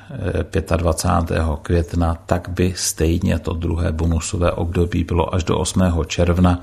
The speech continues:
a pokud by byl podnikatel postižen, eh, nějakými opatřeními, což nepochyb-, z největší pravděpodobností mnoho bude, až do toho osmého června, tak i za tu část června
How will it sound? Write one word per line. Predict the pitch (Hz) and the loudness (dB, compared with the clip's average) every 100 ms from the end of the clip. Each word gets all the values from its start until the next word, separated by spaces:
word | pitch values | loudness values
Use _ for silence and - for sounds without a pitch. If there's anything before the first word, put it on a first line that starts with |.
| - - - | -8 -14 -4
a | 113 | -4
pokud | - 120 - 104 | 0 0 2 0
by | 90 95 | 2 -2
byl | 87 90 | 0 -2
podnikatel | - 85 85 80 - - 85 | -2 -4 -2 2 2 2 -2
postižen, | - 85 - - 95 85 87 82 78 - - - - - | 0 0 4 4 4 4 4 2 -2 -10 -14 -14 -16 -4
eh, | 85 82 | 0 2
nějakými | 80 87 87 82 - 90 - | 4 6 4 2 4 4 2
opatřeními, | 82 92 - - 90 85 85 87 | 0 0 0 2 2 4 4 2
což | - 87 - | 2 -2 0
nepochyb-, | 85 - - 87 - - 92 | -2 -4 -4 -4 -6 -6 -4
z | 82 | 0
největší | 90 85 85 - | 0 0 0 -2
pravděpodobností | 82 - - - - - 92 98 - - 87 85 | -4 -4 -4 -6 -4 -4 -2 -2 -4 -4 -2 0
mnoho | 85 85 - | 4 2 2
bude, | 76 82 85 90 - - - - - | -2 0 2 2 0 -12 -12 -6 -4
až | 92 | -4
do | - 92 | -4 -4
toho | - 87 - | -2 -2 -2
osmého | - 95 92 85 78 | -2 0 0 0 -2
června, | - 85 80 85 85 - - - - | -2 0 2 2 2 -2 -14 -16 -2
tak | 104 - - - | -2 -2 -16 0
i | 90 - - | 0 0 -2
za | 87 82 80 78 - | 0 2 2 -2 -6
tu | 85 | -6
část | - 82 82 - | 0 0 0 -2
června | - 85 85 82 80 85 | 0 0 2 2 2 0